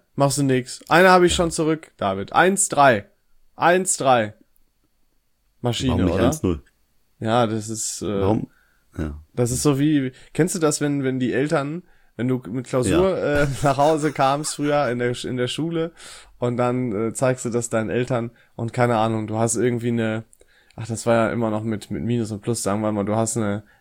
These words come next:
Speaker 1: eine drei plus oder so und dann sagen die, „Ja, ist doch in Ordnung.“ Was hat denn, bei mir war es immer der Timo. „Was hat denn der Timo?“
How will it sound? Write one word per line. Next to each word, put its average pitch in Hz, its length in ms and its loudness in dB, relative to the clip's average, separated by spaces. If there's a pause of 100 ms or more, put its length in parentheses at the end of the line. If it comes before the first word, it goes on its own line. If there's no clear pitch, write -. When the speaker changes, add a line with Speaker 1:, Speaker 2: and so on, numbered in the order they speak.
(140)
Speaker 1:
eine 117 120 -2
drei 110 180 2
plus 147 300 -2
oder 143 220 2
so 160 340 0 (720)
und 127 160 2
dann 127 320 2 (680)
sagen 135 280 -2
die, 131 100 -2
„Ja, 294 260 6
ist 185 200 -2
doch 185 140 -4
in 151 80 -2
Ordnung.“ 226 500 -2
Was 170 220 2
hat 214 140 2
denn, 214 160 2
bei 156 120 2
mir 175 160 0
war 175 120 0
es 160 80 -4
immer 151 200 -4
der 147 160 -2
Timo. 123 320 -6
„Was 156 180 2
hat 202 120 0
denn 214 140 0
der 190 120 2
Timo?“ 175 460 -4